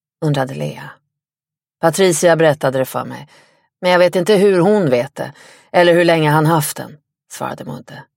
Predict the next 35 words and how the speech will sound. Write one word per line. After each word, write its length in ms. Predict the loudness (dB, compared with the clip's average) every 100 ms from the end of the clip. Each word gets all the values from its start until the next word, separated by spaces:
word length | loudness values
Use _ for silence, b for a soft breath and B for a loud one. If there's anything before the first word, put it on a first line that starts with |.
| _ _ _ _ _
"Vi 140 | -2
får 120 | 0 2
kolla 240 | 2 4
upp 260 | 0 -2 -12
det", 220 | -12 -12 _ _ _
sa 80 | -10
Lea. 320 | -10 -10 -14 -18 _ _ _ _ _ _ b b b b
"Den 200 | 2 2
uppgiften 460 | 2 0 0 0
kan 160 | 2 4
du 160 | 4
ta", 360 | 2 -4 -6 -6 b b b
sa 240 | 0 2
hon 220 | 2 0 0
och 120 | 0
nickade 500 | 0 -2 -4 -2 -2
till 140 | -4
Manfred. 580 | -4 -4 -8 -14 -16 -18 _ _ _ _ _ _ _ _ _ _ _ -4
"Varför 280 | 0 2 2
jag 160 | 4
egentligen 320 | 4 2 -2 0
kom 160 | 2
in 200 | 2 2
till 120 | 2
dig 180 | 2 2
var 140 | 2 0
för 120 | 0
att 60 | 2
berätta 340 | 2 2 0
att 120 | 0
jag 80 | 2
har 180 | 4 2
lokaliserat 1000 | 0 0 0 0 0 2 4 2 0 -6
Jan-Olof 580 | -6 -6 -8 -10 -12 -14
Lundbom." 560 | -18 -18 -20 -20 -20